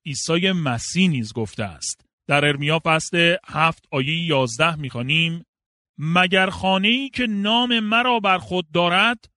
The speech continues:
آشیانه دزدان است؟ هر آنچه در آنجا می‌کنید می‌بینم." این همان سخنی است که خداوند عیسی مسیح گفت وقتی قرنها بعد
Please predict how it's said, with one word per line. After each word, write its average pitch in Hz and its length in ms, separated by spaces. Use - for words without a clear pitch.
آشیانه 180 840
دزدان 180 520
است؟ 214 540
هر 147 180
آنچه 220 380
در 214 180
آنجا 202 360
می‌کنید 196 680
می‌بینم." 196 920
این 262 200
همان 220 420
سخنی 196 580
است 202 200
که 196 380
خداوند 170 840
عیسی 175 460
مسیح 160 520
گفت 170 460
وقتی 175 640
قرنها 135 760
بعد 165 460